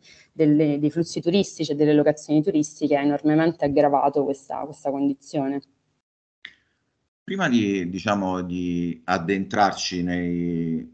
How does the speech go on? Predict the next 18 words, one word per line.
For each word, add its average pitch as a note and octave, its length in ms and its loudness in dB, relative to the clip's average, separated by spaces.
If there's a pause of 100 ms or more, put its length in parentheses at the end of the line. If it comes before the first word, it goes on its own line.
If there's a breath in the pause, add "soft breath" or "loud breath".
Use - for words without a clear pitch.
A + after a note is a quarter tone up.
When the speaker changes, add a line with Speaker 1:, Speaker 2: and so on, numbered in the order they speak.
(340)
Speaker 2:
diciamo, D#2+ 300 -4
nei E2 140 0
problemi E2+ 640 -2
di F2+ 120 -4
Napoli, D#2 440 -6 (360 soft breath)
eh, E2 760 -4 (480)
c'era A#2+ 420 2
una B2 260 0
domanda A2 440 0
che E2+ 160 -8
ti - 120 -10
volevo F2+ 260 -2
fare. E2 540 -2
Perché - 320 -2
secondo G2 280 -2
te G2+ 100 -4
c'è G2 200 -6
questa, F#2+ 560 -2